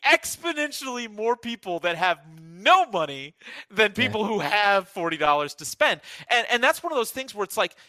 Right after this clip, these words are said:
Speaker 1: you know, with Karma Cook, I think that was one of the things that got him so on board. And I was like, you know, you put all of this effort into making these custom maps and everything for these games. Imagine how many more people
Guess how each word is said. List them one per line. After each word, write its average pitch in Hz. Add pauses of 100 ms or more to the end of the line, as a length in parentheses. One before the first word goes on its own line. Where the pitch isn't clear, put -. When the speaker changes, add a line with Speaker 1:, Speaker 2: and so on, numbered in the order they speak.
Speaker 1:
you 202
know, 202
with 180
Karma 269
Cook, 180
I 170
think 262
that 180
was 156
one 165
of 151
the 135
things 147
that 147
got 135
him 131 (280)
so 147
on 131
board. 214
And 143
I 147
was 139
like, 160
you 165
know, 202
you 165
put -
all 190
of 143
this -
effort 135
into 127
making 123
these 113
custom 113
maps 131
and 113
everything 104 (320)
for 147
these 127
games. 202 (420)
Imagine 185 (200)
how 185
many 170
more 139
people -